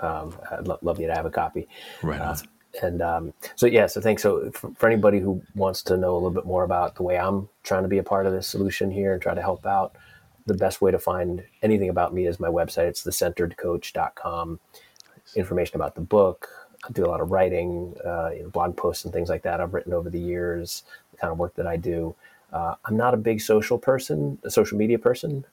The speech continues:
Speaker 1: Um, I'm on LinkedIn. That's about the only place that I spend time, uh, in a meaningful way. And also s-, the, because my name is pretty common, Jim Young, you find me by The Centered Coach.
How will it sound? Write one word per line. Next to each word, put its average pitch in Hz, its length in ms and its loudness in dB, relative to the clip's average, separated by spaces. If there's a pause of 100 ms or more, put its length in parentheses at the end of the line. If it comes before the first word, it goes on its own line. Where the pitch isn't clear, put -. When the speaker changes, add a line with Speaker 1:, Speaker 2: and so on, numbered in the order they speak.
Speaker 1:
Um, 90 360 -2
I'm 101 120 2
on 104 120 0
LinkedIn. 98 580 0
That's - 180 -6
about - 180 -2
the 92 60 0
only 87 180 0
place 87 300 -4
that 85 80 0
I 85 60 0
spend 87 340 -6
time, 87 400 -6 (440)
uh, 87 300 -4
in 90 60 -2
a 90 40 -2
meaningful 87 440 -2
way. 85 400 -4
And 85 320 -6 (140)
also - 280 -2
s-, - 200 -8
the, 104 160 2 (120)
because 101 300 4
my 90 100 2
name 92 200 2
is 82 80 -4
pretty 85 180 -2
common, 87 360 -2
Jim 87 200 0
Young, 87 240 0
you 85 80 -10
find 85 240 -4
me 87 80 -10
by 160 220 -2
The - 80 -4
Centered - 380 -4
Coach. - 440 -2